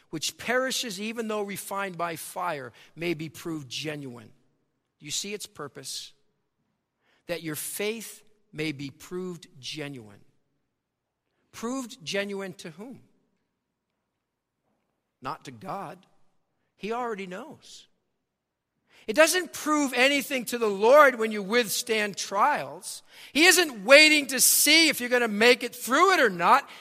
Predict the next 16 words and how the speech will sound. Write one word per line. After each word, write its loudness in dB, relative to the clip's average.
He 4
already 10
knows. 8
He's -6
not 4
going, 2
"Well, 4
I 6
don't 4
know 6
if 2
he's -4
gonna 2
get 12
it -8
there. 2